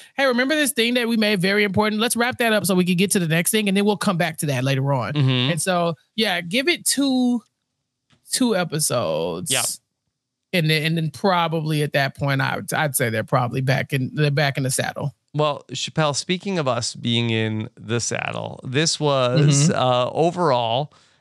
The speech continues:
Speaker 2: I believe this was episode, uh, forty-four, the forty-fourth episode of Suits.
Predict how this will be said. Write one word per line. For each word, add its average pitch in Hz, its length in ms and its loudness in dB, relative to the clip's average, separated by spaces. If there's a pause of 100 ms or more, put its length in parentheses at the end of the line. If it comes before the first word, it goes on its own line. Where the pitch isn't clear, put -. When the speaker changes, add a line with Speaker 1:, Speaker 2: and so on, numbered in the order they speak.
(100)
Speaker 2:
I 135 280 0
believe 147 480 0
this 151 180 0
was 147 180 -6
episode, 143 1160 2
uh, 131 460 0
forty-four, 143 960 0
the 127 80 -4
forty-fourth 175 600 -2
episode 135 720 0
of 120 520 0
Suits. - 580 -4